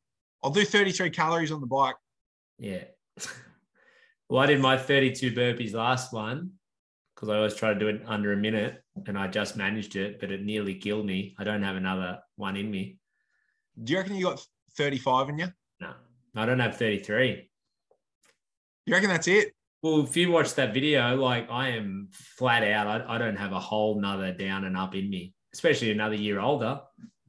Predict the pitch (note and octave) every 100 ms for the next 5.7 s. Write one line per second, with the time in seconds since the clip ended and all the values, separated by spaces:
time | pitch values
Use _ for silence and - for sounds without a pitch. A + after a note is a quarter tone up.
0 | - _ _ _ _ _ _ _ _ -
1 | B2 B2 B2 C#3 C#3 D3 C3+ D3 D3 C#3
2 | C#3 - C#3 D3 C3+ - F3 F3 A#2 B2
3 | C3+ B2+ C3 C#3+ C#3 - _ C#3 C#3 C3
4 | C#3 C3+ C#3+ C3+ C3+ C3 C3+ B2+ D3+ -
5 | - - C3 A#2+ C3+ C3+